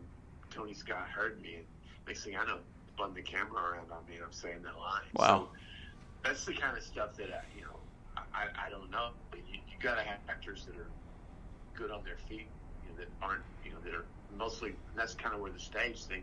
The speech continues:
Speaker 1: comes, comes in, is that most stage actors can, can roll with it, you know, improv or whatever, and, you know, they're not these cookie cutter actors that,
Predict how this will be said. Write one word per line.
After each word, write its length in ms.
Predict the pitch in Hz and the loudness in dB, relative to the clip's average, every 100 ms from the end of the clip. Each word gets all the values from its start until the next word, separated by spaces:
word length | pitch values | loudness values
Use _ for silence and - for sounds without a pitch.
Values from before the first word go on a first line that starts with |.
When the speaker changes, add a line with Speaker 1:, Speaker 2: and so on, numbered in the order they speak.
| 87 | -4
Speaker 1:
comes, 280 | 87 87 - - - | -6 -6 -8 -8 -8
comes 280 | - 92 - | -6 -6 -6
in, 180 | 90 - | -4 -4
is 140 | - | -4
that 140 | - - - - - - - - | -4 -4 -6 -8 -8 -8 -8 -2
most 180 | 110 - | 0 0
stage 320 | - 110 - | 2 2 4
actors 420 | 92 92 - - - - - | 0 0 -6 -8 -8 -10 -10
can, 120 | - - | -10 -6
can 180 | - - | -6 -4
roll 240 | 90 104 - | 0 0 0
with 220 | - - | -4 -6
it, 80 | 76 | -8
you 60 | 87 | -6
know, 60 | 85 | -6
improv 500 | 98 - 95 95 90 | -6 -2 2 2 2
or 80 | |
whatever, 420 | 85 90 101 101 - | -2 0 0 0 -4
and, 100 | - - - - - - - - - - - - - - | -8 -12 -12 -12 -12 -12 -12 -12 -14 -12 -12 -12 -10 -4
you 80 | 98 | -2
know, 80 | |
they're 120 | 92 92 | 0 2
not 160 | 104 - | 2 2
these 100 | - | -4
cookie 340 | - - - | -4 -4 -4
cutter 480 | - 92 85 82 - - - - | 0 0 2 0 -4 -10 -8 -2
actors 460 | - - 95 85 | -2 -2 -6 -6
that, 120 | 90 | -8